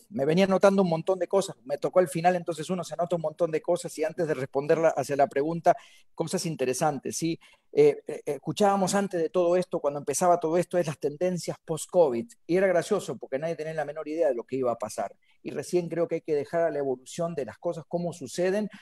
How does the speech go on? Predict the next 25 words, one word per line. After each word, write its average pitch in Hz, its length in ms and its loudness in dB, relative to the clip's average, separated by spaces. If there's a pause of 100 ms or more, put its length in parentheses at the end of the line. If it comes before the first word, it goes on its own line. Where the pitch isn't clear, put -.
(140)
para 123 220 0
ir 170 280 0
poder 160 380 2
logrando 151 400 -2
capitalizar 135 960 0 (260)
las 131 140 -10
cosas 180 380 -2
que 143 100 -2
van 156 240 0
a 147 80 0
venir, 160 340 0 (180)
así 131 180 -8
que 131 120 -6
creo 165 260 2
que 170 100 -2
eso 170 300 0 (200)
nos 160 220 -2
ha 170 60 8
ayudado, 165 520 6
creo 185 160 -2
que 196 60 0
hemos 202 180 2
pasado 202 460 -2
del 160 160 2 (120)
miedo 233 460 2